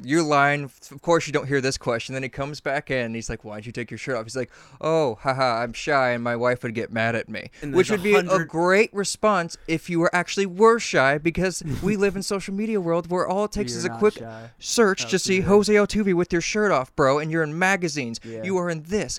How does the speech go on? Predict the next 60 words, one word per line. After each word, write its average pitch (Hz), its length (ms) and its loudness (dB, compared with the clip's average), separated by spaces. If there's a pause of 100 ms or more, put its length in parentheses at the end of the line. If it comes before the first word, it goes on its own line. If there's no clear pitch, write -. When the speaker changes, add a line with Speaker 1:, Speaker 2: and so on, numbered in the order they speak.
(140)
Speaker 3:
And 135 80 -8
Speaker 1:
You 135 80 0
Speaker 3:
there's 135 100 2
Speaker 2:
I, - 40 2
I - 40 2
have 147 220 0
Speaker 3:
other, 156 40 -2
Speaker 2:
a, - 20 -2
I - 20 -2
have 139 140 -4
a 143 80 -4
Speaker 3:
other 143 120 -4
Speaker 2:
quote. 139 140 2
Speaker 3:
walk-offs 123 420 -4
where 117 160 -10
his 117 220 -16
shirt - 100 -16
is - 60 -8
Speaker 2:
Jose 175 400 0
Speaker 3:
off. 170 220 -2
Speaker 2:
Altuve 143 640 -2
Speaker 1:
Ripped 214 260 6
off, 113 140 2
Speaker 2:
say, 151 160 -2
Speaker 1:
bro. 123 200 4 (140)
Speaker 2:
Jose, 208 280 -4
Speaker 3:
Yeah. - 120 -12
Speaker 2:
Jose 330 220 -6
Altuve 196 560 -8
is 131 360 -8 (400)
the 123 120 -18
Pamela 185 480 -6
Anderson 131 680 -8 (560)
of 127 140 -8
baseball, - 480 -6 (360)
and 147 120 -2
he's 160 200 0
making 156 360 0
that - 200 4
claim. 104 280 -6 (540)
The 202 80 -2
dude 247 180 6
is 233 140 0
Speaker 3:
But 220 320 2
that's 214 80 -2
the 214 60 -2
Speaker 2:
constantly 208 240 0
Speaker 3:
thing, 233 160 0
too, 226 200 -8
though. 190 120 -2
Speaker 2:
showing 160 280 2
Speaker 3:
There, 143 80 -2
Speaker 2:
off 127 80 -4
his 120 120 -10
Speaker 3:
there's 185 180 0
Speaker 2:
chest. 175 140 -2
Speaker 3:
another 180 340 -2
picture 165 400 -8
I 143 60 -2
saw. 139 340 -4